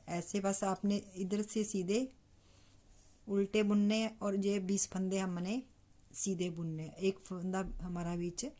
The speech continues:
उल्टा आएगा, इधर से उल्टा, इधर से सीधा, ये वाला हिस्सा ऐसे। इतना बना लो, फिर आगे आपको दिखाती हूँ मैं,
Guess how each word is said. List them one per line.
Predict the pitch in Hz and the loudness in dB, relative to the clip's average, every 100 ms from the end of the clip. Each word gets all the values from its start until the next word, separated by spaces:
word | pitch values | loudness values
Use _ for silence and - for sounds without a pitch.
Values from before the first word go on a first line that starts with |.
| - - - | -20 -20 -6
उल्टा | 185 175 175 | -4 -4 -2
आएगा, | 160 151 135 - 147 - - - | -2 -4 -6 -12 -14 -18 -16 -8
इधर | 185 190 | -4 -2
से | 196 | 0
उल्टा, | 190 170 - 226 277 | 0 0 -2 -4 -4
इधर | 208 185 | -6 -4
से | 175 185 | -4 -6
सीधा, | - 151 139 135 - _ - - - - - - - - 175 | -4 -6 -6 -14 -18 _ -20 -20 -20 -20 -16 -14 -12 -8 -4
ये | 170 | -2
वाला | 151 156 | -2 -4
हिस्सा | 160 - - - - - - - - - - - - - - - - - | -4 -6 -6 -12 -16 -20 -20 -20 -18 -16 -14 -16 -18 -20 -20 -20 -20 -14
ऐसे। | 156 147 - - - - - - - - - - - - - - - - - - | -10 -10 -10 -16 -20 -20 -20 -20 -20 -20 -20 -20 -20 -20 -20 -20 -20 -20 -14 -10
इतना | 190 202 196 | -4 0 0
बना | 190 185 | 2 2
लो, | 190 214 | 2 0
फिर | 220 | 0
आगे | 175 170 | -2 -2
आपको | 170 - 180 | -4 -4 -6
दिखाती | 180 170 151 165 | -6 -8 -8 -8
हूँ | 160 | -6
मैं, | 156 | -8